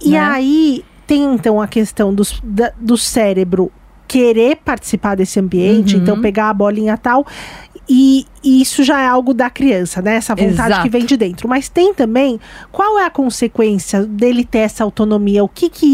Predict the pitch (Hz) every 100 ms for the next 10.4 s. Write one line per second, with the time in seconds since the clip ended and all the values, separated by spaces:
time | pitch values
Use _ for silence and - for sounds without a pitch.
0 | 285 - 262 233 - 240 233 - 262 320
1 | - 233 220 220 202 214 220 226 - 202
2 | - 226 220 226 247 240 - 202 269 -
3 | 233 214 214 - 214 196 185 - 190 180
4 | 208 226 208 190 196 220 220 - - 220
5 | 220 - 240 226 208 - 220 214 196 -
6 | - 233 262 311 269 214 214 220 226 -
7 | 220 214 202 214 202 208 196 208 233 269
8 | 285 294 - 392 - 294 294 - 277 -
9 | - - 254 269 262 262 - 247 240 240
10 | 240 233 226